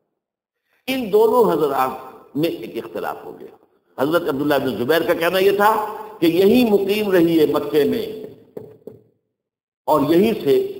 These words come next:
जो resistance movement है वो शुरू की जाए बनु उमय्या की हुकूमत के खिलाफ। उधर से कूफियों के खुतूत चले आ रहे थे हजरत हुसैन रज़ी अल्लाह ताला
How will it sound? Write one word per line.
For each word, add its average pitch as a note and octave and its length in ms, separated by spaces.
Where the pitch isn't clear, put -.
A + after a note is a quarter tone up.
जो B2 80
resistance F#3+ 560
movement D#3+ 600
है C#3 300
वो C3 180
शुरू C#3 180
की F#2+ 220
जाए - 380
बनु B2 180
उमय्या G#2+ 320
की - 180
हुकूमत - 420
के - 60
खिलाफ। - 320
उधर C#4 340
से - 180
कूफियों A#3+ 580
के A#3 140
खुतूत G#3 480
चले F3 200
आ D3+ 160
रहे C#3+ 160
थे A#2 140
हजरत A2+ 360
हुसैन E2+ 600
रज़ी G2+ 260
अल्लाह E2+ 300
ताला - 600